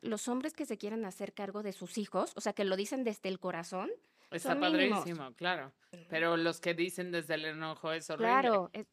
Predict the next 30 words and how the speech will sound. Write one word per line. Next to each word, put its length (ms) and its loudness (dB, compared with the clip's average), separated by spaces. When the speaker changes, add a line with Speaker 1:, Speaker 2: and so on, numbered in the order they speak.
Speaker 1:
entonces, 260 0
pero 180 8
es 100 6
muy 160 2
diferente 460 2
cuando 260 0
te 140 -2
lo 120 0
dicen 280 -2
desde 380 -2
ese, 340 -6
¿no? 200 -4
Como 180 -4
desde 220 -6
esta 180 -2
circunstancia, 720 -4
desde 280 -4
el 100 2
enojo, 500 0
a 100 -4
cuando 300 -4
ya 220 0
desde 320 -2
antes 380 -2
están 280 -6
estas 240 -8
señales 540 -6
donde 420 -2
posiblemente, 1000 -6
¿no? 220 -6